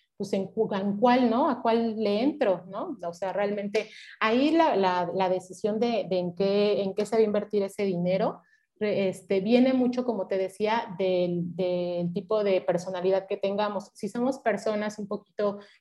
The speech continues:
que nos gusta más la adrenalina, que nos, nos decimos, bueno, pues cuando, cuando yo, este,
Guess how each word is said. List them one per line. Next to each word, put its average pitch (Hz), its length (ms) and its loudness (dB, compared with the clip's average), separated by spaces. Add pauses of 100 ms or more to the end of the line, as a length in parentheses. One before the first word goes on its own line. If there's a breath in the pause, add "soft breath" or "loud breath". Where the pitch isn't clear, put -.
que 262 120 4
nos 233 140 2
gusta 208 220 -2
más 190 200 -2
la 185 80 0
adrenalina, 202 1080 0
que 180 100 2
nos, 180 220 -4
nos 180 240 -4
decimos, 180 360 -4
bueno, 202 260 -2
pues - 220 -8
cuando, 180 480 2
cuando 185 240 -2
yo, 180 180 0
este, 175 680 0